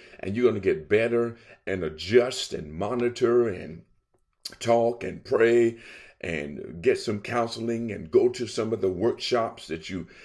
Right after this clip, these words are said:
have always said, "Nah, we don't need that." And you're gonna spend some time with other people,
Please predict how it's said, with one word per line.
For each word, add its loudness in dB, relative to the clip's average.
have -2
always 0
said, 0
"Nah, -4
we -2
don't -2
need -6
that." -4
And -12
you're -6
gonna 0
spend 0
some -2
time 0
with -4
other 0
people, 6